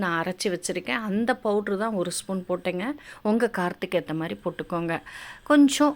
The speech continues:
மஞ்சத்தூள் போட்டிருக்கேன். இது வந்து மல்லித்தூள் ரெண்டு ஸ்பூன் போடுறேங்க. இப்போ இதை நல்லா கலந்து விட்டுக்கலாம்.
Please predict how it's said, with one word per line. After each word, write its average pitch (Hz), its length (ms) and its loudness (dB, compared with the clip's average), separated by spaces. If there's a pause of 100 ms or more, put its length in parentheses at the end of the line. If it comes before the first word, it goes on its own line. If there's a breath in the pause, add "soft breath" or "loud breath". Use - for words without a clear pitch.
(120)
மஞ்சத்தூள் 180 560 0
போட்டிருக்கேன். 175 460 -4 (1700 loud breath)
இது 262 180 4
வந்து 226 220 0 (160)
மல்லித்தூள் 208 500 2 (140)
ரெண்டு 269 380 8
ஸ்பூன் 214 340 0
போடுறேங்க. 165 420 -2 (4000)
இப்போ 294 140 2 (120)
இதை 233 140 0 (120)
நல்லா 208 320 0 (320)
கலந்து 180 360 4
விட்டுக்கலாம். 156 460 -8